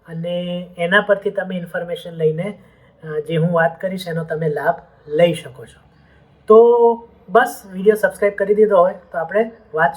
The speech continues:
શરૂ કરીએ. જેમ તમે થંબનેલમાં જોયું હશે તો, અ, ગિરનાર જે છે આપણા સોરઠ વિસ્તારમાં જે ગુજ-, સૌરાષ્ટ્રનો પણ જે સોરઠનો ભાગ છે ત્યાં જુનાગઢમાં આવેલું એક, અ,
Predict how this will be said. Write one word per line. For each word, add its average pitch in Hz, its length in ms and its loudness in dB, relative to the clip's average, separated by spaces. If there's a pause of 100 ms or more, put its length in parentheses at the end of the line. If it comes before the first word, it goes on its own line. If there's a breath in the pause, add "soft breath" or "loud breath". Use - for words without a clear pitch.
શરૂ 170 200 2
કરીએ. - 200 -16 (760 soft breath)
જેમ 220 160 4
તમે 247 180 2
થંબનેલમાં 240 560 4
જોયું 233 260 8
હશે 233 180 0 (500 soft breath)
તો, 240 380 6 (220)
અ, 185 100 -14 (1160)
ગિરનાર 208 560 4
જે 175 420 -8
છે 185 440 0
આપણા 165 380 0 (560 soft breath)
સોરઠ 196 500 2
વિસ્તારમાં 165 640 -2
જે 151 140 6
ગુજ-, 156 440 -4
સૌરાષ્ટ્રનો 190 460 0
પણ 185 180 -10
જે 180 100 -10
સોરઠનો 175 580 -4
ભાગ 151 220 -8
છે - 180 -20 (540 soft breath)
ત્યાં 185 240 -2
જુનાગઢમાં 175 840 -2
આવેલું 170 360 2
એક, 170 320 -8
અ, 170 220 -2